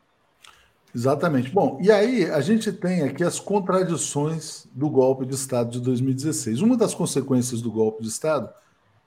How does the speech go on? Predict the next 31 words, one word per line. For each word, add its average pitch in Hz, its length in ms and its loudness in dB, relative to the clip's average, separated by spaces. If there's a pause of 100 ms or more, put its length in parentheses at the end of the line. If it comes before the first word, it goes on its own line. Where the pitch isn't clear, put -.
é 156 120 4
o 175 100 6
Alexandre 147 560 2
de 139 140 -2
Moraes. 131 580 2
E 196 60 2
agora 165 280 4
o 175 60 4
Alexandre 160 400 0
de 139 100 -6
Moraes 135 320 0
tá 156 120 -2
lutando 147 420 -2
absurdamente 147 920 -2 (500)
pra 143 160 2
colocar 147 400 4
as - 140 0
coisas 139 280 2
mais 139 220 0
ou 139 100 4
menos 131 280 2
no 147 100 -4
lugar. 104 320 -6 (720)
Alex, - 540 6
o 220 280 10
Alexandre 185 400 6
de 156 120 0
Moraes 151 380 4
multou 165 400 2
o 156 40 -2
Telegram, 120 500 0